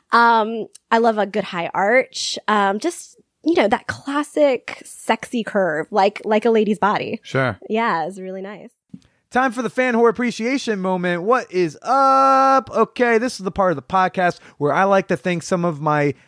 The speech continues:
Speaker 2: uh, fan whores on Patreon. Give y'all little shout outs right now.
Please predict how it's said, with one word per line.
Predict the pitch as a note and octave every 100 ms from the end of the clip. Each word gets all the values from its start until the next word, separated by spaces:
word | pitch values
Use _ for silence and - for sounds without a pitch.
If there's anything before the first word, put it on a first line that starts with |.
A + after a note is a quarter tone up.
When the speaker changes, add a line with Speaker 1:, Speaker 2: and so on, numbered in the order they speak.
| _
Speaker 2:
uh, | A#2+ B2 A#2
fan | - G3 G3+ F3
whores | E3+ E3+ D3
on | C#3 C#3+ C3+
Patreon. | - - G#3 - - A#2+ G#2+ G#2 G#2 A#2 - _ _ _ _ _ _ _ _ _ _ _
Give | D3 B2
y'all | C3+ B2
little | A#2 G2+
shout | - D#3 C3+
outs | C3 B2+ C3+
right | B2+
now. | C3+ C3